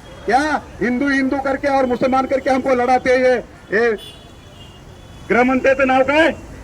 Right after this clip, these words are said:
गृहमंत्र्याचं नाव काय? भारताच्या गृहमंत्र्याचं नाव काय भारताच्या?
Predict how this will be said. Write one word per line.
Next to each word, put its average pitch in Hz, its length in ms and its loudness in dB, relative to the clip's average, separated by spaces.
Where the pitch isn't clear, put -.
गृहमंत्र्याचं 262 520 0
नाव 269 160 2
काय? 294 220 2
भारताच्या 269 480 2
गृहमंत्र्याचं 277 760 2
नाव 277 140 4
काय 285 160 4
भारताच्या? 254 520 0